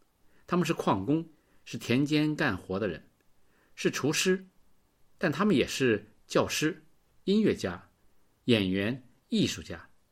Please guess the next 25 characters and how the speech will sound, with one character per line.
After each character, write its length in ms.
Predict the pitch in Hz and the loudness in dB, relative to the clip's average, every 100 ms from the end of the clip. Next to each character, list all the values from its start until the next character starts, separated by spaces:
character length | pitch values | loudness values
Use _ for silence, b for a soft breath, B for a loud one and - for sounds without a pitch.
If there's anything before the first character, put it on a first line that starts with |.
| - | -6
医 240 | 185 196 | -2 0
生 280 | 190 95 - | 0 -4 -8
和 180 | - - | -12 -2
秘 160 | 117 98 | 0 0
书。 180 | - - _ _ _ _ _ _ _ _ _ _ _ _ _ _ | -4 -14 _ _ _ _ _ _ _ _ _ _ _ _ _ _
如 180 | - 185 | 4 6
果 140 | 226 135 | 8 6
你 100 | 104 | 4
在 160 | 120 | 0
第 200 | - 143 | 0 0
一 60 | 156 | 0
世 160 | - | 0
纪 160 | 127 117 | -2 -2
做 200 | - 123 | 0 -2
手 160 | 92 85 | -2 -6
术， 280 | 143 - - _ _ _ _ _ _ _ | -4 -6 -10 _ _ _ _ _ _ _
就 140 | - 147 | -6 2
会 120 | 147 | 4
由 140 | 120 | 6
一 140 | 123 135 | 4 2
个 80 | 131 | 2
仆 640 | 107 107 - - 101 160 | 2 -2 -8 -6 2 4
人 200 | 139 - - _ _ _ | 4 2 -16 _ _ _
来 140 | 92 | -10
做。 340 | 90 104 - | -6 -6 -6